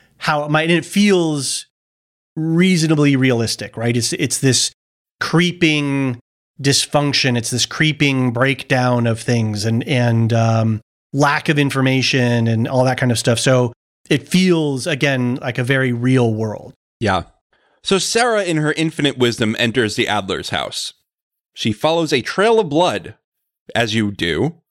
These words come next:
Speaker 2: to the kitchen where the younger neighbors are bleeding and injured, and the elderly wheelchair-bound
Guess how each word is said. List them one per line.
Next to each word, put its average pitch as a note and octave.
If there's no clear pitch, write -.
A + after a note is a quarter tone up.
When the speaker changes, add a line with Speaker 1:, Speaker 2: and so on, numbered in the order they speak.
Speaker 2:
to D#3
the D#3+
kitchen A2
where G2
the A2+
younger A#2+
neighbors G2
are F#2+
bleeding F#2
and F2+
injured, A2
and B2
the A#2
elderly D3
wheelchair-bound G#2